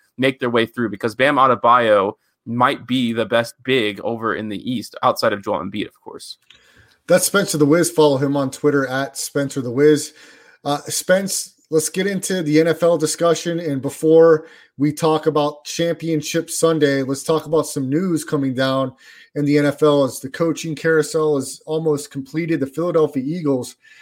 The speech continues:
Speaker 2: and kind of a surprise move is Josh McDaniels, twenty-four hours ago, was the hot, uh, prospect to be the next Eagles head coach. Nick Sirianni,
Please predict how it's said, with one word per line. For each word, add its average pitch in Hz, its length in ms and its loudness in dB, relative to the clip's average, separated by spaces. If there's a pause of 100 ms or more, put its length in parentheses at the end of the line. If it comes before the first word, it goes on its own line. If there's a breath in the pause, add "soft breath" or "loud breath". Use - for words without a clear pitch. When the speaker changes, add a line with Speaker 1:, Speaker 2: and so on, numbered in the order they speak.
(260 soft breath)
Speaker 2:
and 165 160 -2
kind 285 160 0
of 311 80 -2
a - 40 0
surprise 220 520 2
move 180 220 -2
is 139 120 2
Josh 190 360 0
McDaniels, 147 640 -2
twenty-four 160 440 0
hours 147 300 2
ago, 131 200 0
was 127 200 -6
the 170 100 -4
hot, 147 340 -2 (520 soft breath)
uh, 123 160 -6
prospect 160 640 -2
to 135 60 -12
be 147 100 -2
the 135 100 2
next 147 340 -2
Eagles 165 340 -4
head 151 220 0
coach. 170 320 -2
Nick 185 240 -2
Sirianni, 143 800 2